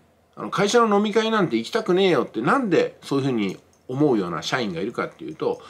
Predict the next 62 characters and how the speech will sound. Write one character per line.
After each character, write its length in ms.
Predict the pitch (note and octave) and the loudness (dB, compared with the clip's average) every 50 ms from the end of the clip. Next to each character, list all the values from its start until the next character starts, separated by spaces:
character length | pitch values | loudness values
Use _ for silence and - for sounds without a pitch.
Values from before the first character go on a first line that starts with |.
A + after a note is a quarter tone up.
| - - | -20 -12
そ 140 | - - F#3 | -4 -2 2
れ 60 | G#3 | 2
は 80 | G3+ E3 | 2 2
宴 260 | - D#3 F3 F#3+ G#3 | 2 2 2 2 2
会 220 | G3+ - G#3 G3+ G3 | 0 0 2 2 2
部 120 | F#3+ G#3 | 0 -2
長 220 | - - A2+ F#2 F#2 | -4 -2 -2 0 0
が 140 | A#2+ - - | 0 0 0
い 100 | - B2+ | 0 0
な 140 | D3 D#3 C3+ | 0 2 0
い 80 | G2+ | 0
か、 80 | - F#2+ | -2 -2
宴 220 | - D3+ E3 F3 F3 | 0 2 2 4 4
会 160 | F#3 F3 F3 | 4 2 2
部 120 | E3+ F3 | 2 0
長 180 | E3 - A2+ G2+ | -2 -2 -2 -2
の 120 | G#2 G#2 | -2 -2
演 220 | - A#2+ A#2+ A#2+ A2+ | 0 0 0 -2 -2
出 140 | - - | -2 -2
が 80 | A2+ G2 | 0 0
い 100 | G2+ A2+ | 0 2
ま 120 | C3+ D#3+ | 2 2
い 60 | D#3+ A#2 | 0 0
ち 120 | - - | -2 -8
な 80 | F2+ D2 | -10 -12
ん 80 | C#2 C#2 | -12 -14
で 20 | |
す 80 | - - | -18 -20
よ。 100 | - - _ _ _ _ _ _ - - - _ - | -20 -20 _ _ _ _ _ _ -20 -20 -20 _ -10
そ 140 | - - F3+ | -2 2 2
れ 80 | G3 | 4
を 400 | G#3 A#3+ A#3+ E3 G2+ - - - _ _ _ _ _ | 4 6 4 4 2 0 -4 -14 _ _ _ _ _
ク 140 | - - G3+ | -4 -2 2
リ 120 | G#3+ G3 | 4 4
ア 80 | D3 A2 | 4 4
す 100 | - A2+ | 2 0
る 100 | A2+ G#2 | -2 -2
た 100 | G2+ G2+ | -2 -2
め 100 | F#2+ G#2+ | -2 -2
に 300 | C3+ F3 F3 A#2 F2 - - - | 0 0 -2 -2 -4 -8 -12 -12
大 220 | A2+ A#2+ C#3 C#3 C3+ | -6 -2 0 0 0
学 220 | C3+ - - C3+ | 0 -2 -2 -4
に 80 | B2+ B2+ | -4 -4
行 100 | B2 - | -6 -8
っ 20 | |
て、 420 | - - F#3+ D3 G#2+ - - - - - | -4 0 0 2 2 0 -2 -6 -12 -4
人 220 | C3 D3+ F3 F#3 | 0 2 2 4
間 200 | E3+ F#3+ F#3 F3+ | 4 2 0 2
関 220 | E3 G3 F#3 F#3 F3 | 2 2 2 2 4
係 120 | F#3 F3+ | 2 2
構 220 | E3+ - - E3 - | 2 4 2 0 0
築、 280 | - - - - - - - F#3+ | 0 -6 -8 -8 -10 -10 -10 -2
合 240 | - C#3+ E3 F3 | 2 4 4 4
コ 140 | E3+ - F#3 | 4 2 0
ン 140 | F3+ F3+ G3 | 2 2 2
を 260 | G3+ E3 G#2+ - - - - _ | 2 2 0 0 -4 -10 -20 _
マ 180 | - C3+ E3+ G#3 | -4 -2 0 0
ス 100 | G3 - | -2 -2
タ 100 | - - | -6 -6
ー 60 | E2 | -6
し 100 | - - | -6 -6
て、 240 | - - F2 - - | -6 -8 -8 -8 -12